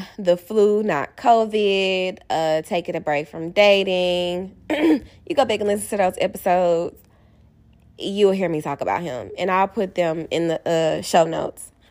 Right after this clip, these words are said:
But that guy, the eight to nine month fling I had, um, me and him used to watch movies together, and I didn't really care for movies, but he would want to,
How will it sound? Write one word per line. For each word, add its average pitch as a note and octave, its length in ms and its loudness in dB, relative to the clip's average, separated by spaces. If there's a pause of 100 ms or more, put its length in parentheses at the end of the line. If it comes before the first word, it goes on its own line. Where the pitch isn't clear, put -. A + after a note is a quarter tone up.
(460)
But G#3 540 4
that A#3+ 280 4
guy, E3+ 580 0
the F3+ 400 2 (180)
eight F#3 260 2
to G#3 140 -8
nine E3+ 340 -4
month E3 340 -4 (360)
fling F3+ 320 0
I D#3 60 -4
had, D3+ 600 -6 (320)
um, F3 500 -4 (1900)
me D#4+ 160 4
and F4+ 160 4
him D4+ 40 4
used D4 160 0
to D#4 40 2
watch C#4 220 2
movies E4+ 320 2
together, E3+ 640 0
and A#3 140 0
I C#4 40 2
didn't D#4+ 180 2
really D4 160 0
care D4+ 260 2
for D4 140 0
movies, F#3 600 -4 (480)
but A3 240 4
he B3+ 260 -2
would C#4 120 0
want A#3 360 -2
to, A3+ 480 -2